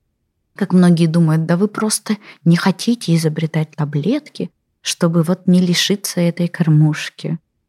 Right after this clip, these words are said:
Да нет, мы, к сожалению, не лишимся еще очень долго своей работы.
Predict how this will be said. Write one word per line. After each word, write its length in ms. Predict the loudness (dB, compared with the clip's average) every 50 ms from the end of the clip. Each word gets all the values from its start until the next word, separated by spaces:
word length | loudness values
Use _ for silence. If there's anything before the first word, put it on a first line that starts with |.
| _ _ _
Да 280 | -12 -6 -4 -2 0
нет, 400 | 2 2 0 0 -2 -6 -8 -10 -8
мы, 240 | -4 -2 -2 -4 -4
к 140 | -8 -14
сожалению, 680 | -16 -12 -10 -8 -6 -4 -4 -2 -2 -2 -2 0 0 2
не 180 | 4 4 4
лишимся 600 | 2 2 0 -2 0 0 0 0 0 -4 -6 -4
еще 320 | -4 -4 -6 -2 2 2 2
очень 300 | 2 2 2 2 4 4
долго 280 | 4 2 0 -2 -4
своей 260 | -6 -6 -4 -4 -2
работы. 520 | -2 -2 -2 -2 -2 -4 -4 -4 -8 -12